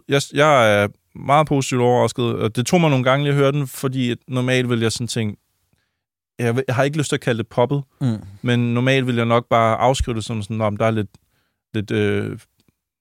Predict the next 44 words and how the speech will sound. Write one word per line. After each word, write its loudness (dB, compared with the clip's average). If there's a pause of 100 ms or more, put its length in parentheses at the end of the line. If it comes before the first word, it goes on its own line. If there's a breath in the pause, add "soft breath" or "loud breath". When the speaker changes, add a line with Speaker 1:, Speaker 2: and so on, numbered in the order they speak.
(360)
Speaker 1:
vibe 2
over 2
det, -2
som -6
sådan -6
noget -2
radio 0
noget." -2
Men 0
det 2
er 4
alligevel -2
faktisk -4
ikke -10 (400)
radio. 0
Det -6 (180)
er 0
Speaker 2:
Mm. 2
Speaker 1:
sådan -2
balancen 0
igen. -4 (320)
Og 0
jeg 2
kan -2
godt 2
lide -4
det. -10 (120)
Jeg -4
synes, -4
man -4
skal -8
tjekke -6
det -2
ud. -2
Han -2
er -4
cool. -4 (260 soft breath)
Speaker 2:
Fedt. -8
Speaker 1:
Øhm, 0
så, -2
øhm, 2 (140)
godt 4
gået 6
til 2